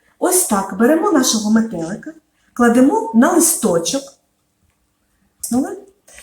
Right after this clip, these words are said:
і для цього в нас є ось така щіточка. Ми з вами беремо синю фарбу, беремо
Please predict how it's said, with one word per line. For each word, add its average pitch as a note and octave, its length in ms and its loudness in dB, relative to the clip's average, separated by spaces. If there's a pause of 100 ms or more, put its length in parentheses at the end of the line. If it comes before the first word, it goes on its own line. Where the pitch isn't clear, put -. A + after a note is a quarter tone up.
(340)
і B3 260 4
для A#3+ 120 4
цього F#4+ 340 2
в A#3 40 4
нас A#3+ 340 4
є F4+ 260 -4 (200)
ось - 540 -2 (100)
така - 480 -2 (920)
щіточка. - 580 -12 (2750)
Ми E3+ 320 -8
з F3 180 -4
вами E3 400 0 (180)
беремо E3+ 500 -6 (460)
синю D#3 580 -4
фарбу, D#4 680 -8 (4000)
беремо F3+ 640 0